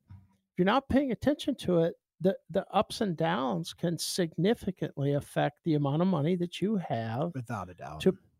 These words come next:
Speaker 1: to support yourself in retirement. And that's a math problem
Speaker 2: Well,
Speaker 1: be-,
Speaker 2: well
Speaker 1: because you've got, y-, you can only generate so much money from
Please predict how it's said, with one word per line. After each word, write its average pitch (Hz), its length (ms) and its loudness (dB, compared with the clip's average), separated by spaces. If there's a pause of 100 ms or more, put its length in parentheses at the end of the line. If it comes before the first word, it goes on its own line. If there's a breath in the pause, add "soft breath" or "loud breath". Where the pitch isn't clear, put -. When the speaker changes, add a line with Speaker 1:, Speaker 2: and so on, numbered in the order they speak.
Speaker 1:
to 202 160 4
support - 600 0
yourself 151 420 0 (320)
in 190 140 2
retirement. 196 600 0 (1160)
And 135 200 0
that's 202 400 2
a 247 60 4
math 285 360 2
problem 135 480 -2 (300)
Speaker 2:
Well, 170 200 2
Speaker 1:
be-, 185 100 2
Speaker 2:
well 170 220 2
Speaker 1:
because 190 460 0
you've 202 260 0
got, 190 280 0 (340)
y-, 196 200 -4
you 185 160 0
can 220 180 0
only 220 380 0
generate 175 680 0 (180)
so - 320 0
much 202 280 -2
money 240 320 -2
from 143 400 -4